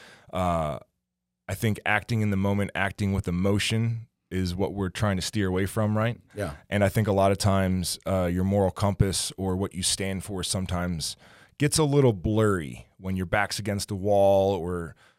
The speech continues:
Speaker 1: your relationship's falling apart or your business is falling apart. All of a sudden, maybe you don't remember exactly who you are.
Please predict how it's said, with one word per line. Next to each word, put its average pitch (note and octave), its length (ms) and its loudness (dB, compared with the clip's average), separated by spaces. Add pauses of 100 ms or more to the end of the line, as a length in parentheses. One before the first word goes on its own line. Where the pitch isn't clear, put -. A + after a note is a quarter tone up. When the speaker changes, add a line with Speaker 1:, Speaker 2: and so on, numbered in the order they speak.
(160)
Speaker 1:
your G2+ 140 -6
relationship's G#2 640 0
falling G2+ 300 4
apart G2 420 2
or - 20 -2
your F2+ 120 -2
business F#2+ 400 0
is F#2+ 140 -6
falling G2 280 0
apart. F#2+ 320 0
All F#2+ 140 0
of F#2 80 -2
a F#2+ 40 -4
sudden, F#2 380 0
maybe F#2+ 260 -2
you F2+ 140 -4
don't F2+ 280 -6
remember F2+ 380 -6
exactly D#2+ 460 -8
who F2 120 -4
you E2 240 -4
are. G2+ 280 -2